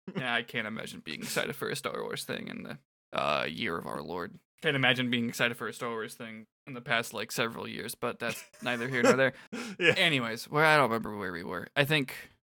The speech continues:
Speaker 1: oh, we had just finished eight twenty-one. So eight twenty-two. Luffy's running through the town. It's raining because everyone's sad. He's still very hungry.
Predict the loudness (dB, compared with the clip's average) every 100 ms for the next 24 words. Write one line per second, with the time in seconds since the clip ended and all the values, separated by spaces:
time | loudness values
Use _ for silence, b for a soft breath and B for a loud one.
0 | 6 8 10 8 8 4 4 2 4 2
1 | 0 -2 -4 -4 -4 -4 -4 2 6 6
2 | 4 2 2 2 -2 -6 -6 -10 _ _
3 | 4 6 6 6 4 6 6 6 4 2
4 | 4 4 4 2 6 8 8 6 6 4
5 | 4 4 6 6 4 2 0 2 2 4
6 | 6 6 4 0 0 -2 -2 2 8 8
7 | 8 6 0 -8 _ _ _ -2 0 2
8 | 6 6 8 8 8 8 6 2 2 -4
9 | -6 -6 -10